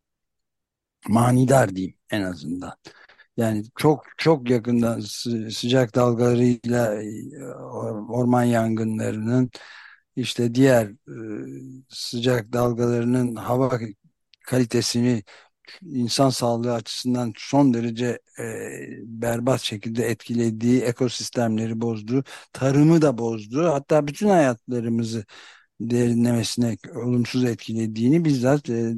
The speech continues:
Dünya Meteoroloji Örgütü Genel Sekreteri, e, Profesör Petteri Taalas söylemişti. Ve ayrı ayrı ele alınamaz iklim değişikliğiyle hava kalitesi el ele gitmek zorundadır. Bu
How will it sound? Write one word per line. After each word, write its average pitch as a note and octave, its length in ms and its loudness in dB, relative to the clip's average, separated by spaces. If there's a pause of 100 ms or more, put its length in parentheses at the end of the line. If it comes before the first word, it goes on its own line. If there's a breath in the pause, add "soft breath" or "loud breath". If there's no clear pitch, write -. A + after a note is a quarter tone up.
Dünya A#2+ 300 0
Meteoroloji A#2 640 0
Örgütü A#2 480 0 (600 soft breath)
Genel B2+ 260 4
Sekreteri, A#2 600 -2
e, A#2 760 -6 (100)
Profesör B2+ 480 0
Petteri B2+ 580 -2
Taalas C3 540 2
söylemişti. A2 800 -4 (680 soft breath)
Ve A#2+ 60 -2
ayrı C#3+ 320 6
ayrı C3+ 240 6
ele D3+ 240 6
alınamaz D#3 580 6
iklim A#2 320 -2
değişikliğiyle A2 720 -4
hava G#2+ 440 -4 (100)
kalitesi A#2 720 0 (360)
el C3 280 -4
ele A#2 280 -2
gitmek C3 420 0
zorundadır. G#2+ 1040 -4
Bu G#2 500 -8